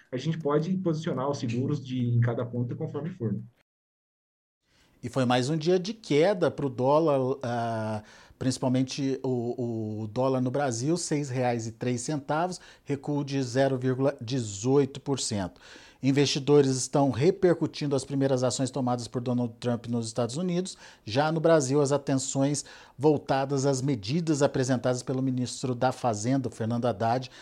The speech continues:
Speaker 2: na última reunião ministerial. Mas pra onde vai esse dólar? O que pode acontecer a partir de agora? Quais são as tendências?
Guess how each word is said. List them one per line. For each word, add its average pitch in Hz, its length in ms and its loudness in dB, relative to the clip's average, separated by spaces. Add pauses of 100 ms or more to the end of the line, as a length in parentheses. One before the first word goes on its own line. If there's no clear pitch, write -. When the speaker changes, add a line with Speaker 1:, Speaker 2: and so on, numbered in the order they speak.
(140)
Speaker 2:
na 123 140 -2
última 123 420 -2
reunião 117 560 -2 (320)
ministerial. 135 1000 2 (400)
Mas 226 320 0
pra 226 320 2
onde 226 400 2
vai 180 300 4
esse 165 240 0
dólar? 123 380 4
O 120 40 -4
que 202 120 -4
pode 208 400 0
acontecer 180 580 -2
a 165 60 0
partir 151 360 -2
de 147 120 -2
agora? 127 360 0
Quais 104 200 -6
são 131 160 -4
as 131 120 -2
tendências? 139 880 -2